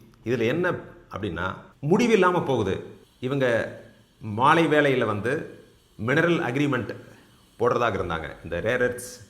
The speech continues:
வந்து எப்படி பங்கிக்க போறாங்க அப்படிங்கிற ஒரு உடன்படிக்கை ஏற்படுவதும் இப்பொழுது நிறுத்தப்பட்டு விட்டது. இந்நேரம் ஜெலன்ஸ்கி வந்து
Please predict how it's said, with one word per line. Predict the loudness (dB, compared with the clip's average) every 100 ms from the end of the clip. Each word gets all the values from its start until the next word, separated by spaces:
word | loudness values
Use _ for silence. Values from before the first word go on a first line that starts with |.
| -10
வந்து | -8 -4
எப்படி | -4 -4
பங்கிக்க | -6 -6 -6
போறாங்க | -6 -4 -4 -2
அப்படிங்கிற | -4 -4 -4 -6 -8 -10 -10
ஒரு | -6 -6 -6
உடன்படிக்கை | -2 -2 0 -2 0 -2 -2 -8 -16 -18 -2
ஏற்படுவதும் | 2 4 4 2 2 0 -4 -6
இப்பொழுது | -2 -2 0 -2 -4 -6
நிறுத்தப்பட்டு | -2 0 0 -2 -2
விட்டது. | -2 -4 -6 -8 -14 -18
இந்நேரம் | -8 0 2 2
ஜெலன்ஸ்கி | 2 0 -2 -4
வந்து | -2 -2 -2 -2 -4 -6